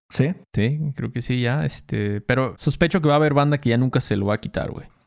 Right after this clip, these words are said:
Speaker 2: sea,
Speaker 1: Sí.
Speaker 2: sobre todo en el metro, ya
Speaker 1: Ajá.
Speaker 2: llegó para quedarse eso.
Speaker 1: No, y, y mira, por un lado, a veces está bien, por lo menos aquí, en Ciudad de México, a veces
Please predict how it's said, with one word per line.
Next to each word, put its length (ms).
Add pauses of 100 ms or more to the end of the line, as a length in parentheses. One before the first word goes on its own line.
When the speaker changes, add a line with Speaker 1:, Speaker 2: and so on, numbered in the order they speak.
(140)
Speaker 2:
sea, 140
Speaker 1:
Sí. 60
Speaker 2:
sobre 140
todo 120
en 80
el 80
metro, 460 (200)
ya 140
Speaker 1:
Ajá. 340
Speaker 2:
llegó 240
para 220
quedarse 440
eso. 200 (200)
Speaker 1:
No, 280
y, 180
y 180
mira, 360 (220)
por 140
un 80
lado, 560 (180)
a 80
veces 280
está 180
bien, 460 (520)
por 120
lo 40
menos 220
aquí, 560 (120)
en 140
Ciudad 180
de 40
México, 580 (220)
a 120
veces 460